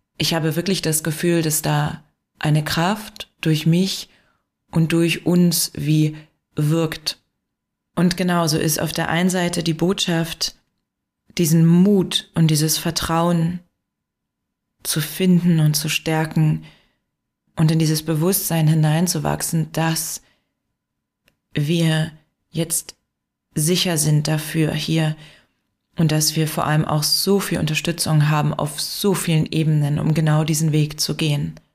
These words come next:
Und gleichzeitig brauchen wir darin in dieser Entfaltung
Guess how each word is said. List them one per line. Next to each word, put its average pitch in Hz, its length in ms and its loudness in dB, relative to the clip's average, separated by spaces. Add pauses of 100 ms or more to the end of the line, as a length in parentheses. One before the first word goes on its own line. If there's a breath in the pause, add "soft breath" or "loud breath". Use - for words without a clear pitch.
(1200)
Und 156 200 0
gleichzeitig 165 1200 -2 (1500 soft breath)
brauchen 190 460 0
wir 165 100 0
darin 160 640 2
in 202 400 4
dieser 170 240 0
Entfaltung 170 880 0